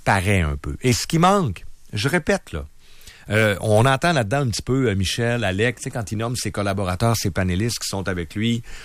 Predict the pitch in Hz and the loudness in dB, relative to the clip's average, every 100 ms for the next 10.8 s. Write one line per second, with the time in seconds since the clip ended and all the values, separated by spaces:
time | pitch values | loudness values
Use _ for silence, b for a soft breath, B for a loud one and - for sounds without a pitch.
0 | B - - 123 B B - 143 165 180 | B -4 0 0 B B 0 2 4 2
1 | 208 156 117 120 180 147 87 95 95 85 | 2 2 2 2 2 2 2 2 0 -2
2 | 82 80 78 B B 110 113 104 95 107 | -4 -4 -8 B B 2 2 2 0 0
3 | 113 110 92 - 127 104 87 85 - - | 0 0 -2 -2 0 -2 -4 -10 -18 -20
4 | - 95 104 98 107 139 165 156 117 127 | -4 2 2 2 0 2 0 2 2 4
5 | 143 170 117 135 131 117 190 147 113 175 | 4 2 2 2 2 0 0 0 0 2
6 | 151 120 127 117 110 147 165 B B B | 2 2 4 4 4 2 -2 B B B
7 | B B 110 156 170 151 - - 139 135 | B B -4 0 0 -2 -4 -4 0 0
8 | - 151 151 180 190 165 - 139 131 127 | -2 -2 2 2 2 0 2 4 4 2
9 | 120 85 87 113 139 156 147 139 165 170 | 0 -4 0 2 4 4 2 2 2 2
10 | 135 117 123 110 131 151 147 110 | 2 4 2 2 2 0 0 -2